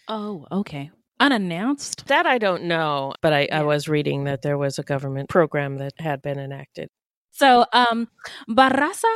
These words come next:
Speaker 1: would then look through her victims' houses for something to take with her, though the crimes didn't seem to have been motivated by financial gain. Um, Barraza would, are you kidding? She had two, she had two little kids at home. Of course they were.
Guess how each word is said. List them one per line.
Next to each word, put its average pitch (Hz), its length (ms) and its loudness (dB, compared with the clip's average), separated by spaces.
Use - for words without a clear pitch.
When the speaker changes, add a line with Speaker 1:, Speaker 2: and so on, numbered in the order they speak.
Speaker 1:
would 240 220 2
then 226 220 2
look 226 200 -6
through 262 300 0
her 220 140 -4
victims' 175 420 -6
houses 226 440 -2
for - 140 -6
something 165 460 -8
to 151 100 -12
take - 360 -10
with 156 200 -4
her, 95 260 -16
though 190 100 2
the 196 80 2
crimes 233 360 0
didn't 196 260 -2
seem 254 400 0
to 262 100 -2
have 208 560 -2
been 180 180 -4
motivated 190 640 -2
by 147 160 -10
financial 143 460 -10
gain. 143 340 -12
Um, 156 400 -2
Barraza 196 440 2
would, 185 240 0
are 302 80 -6
you 339 100 -2
kidding? 277 340 -2
She 339 200 -4
had 320 180 -2
two, 349 260 -2
she - 140 -12
had - 140 -14
two - 140 -10
little 311 180 -6
kids - 200 -10
at 202 60 -8
home. 170 160 -8
Of - 140 -16
course - 240 -2
they 214 80 2
were. 143 180 -6